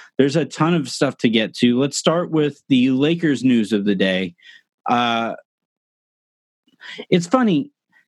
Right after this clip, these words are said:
I'm seeing a lot of pushback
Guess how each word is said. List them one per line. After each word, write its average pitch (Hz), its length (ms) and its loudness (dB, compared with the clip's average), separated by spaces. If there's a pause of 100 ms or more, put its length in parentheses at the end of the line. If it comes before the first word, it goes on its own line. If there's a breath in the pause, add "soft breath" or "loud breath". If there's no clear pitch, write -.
(1300)
I'm 208 160 4
seeing 330 320 0
a 147 100 0
lot 147 520 0
of 135 200 -2
pushback 120 760 -2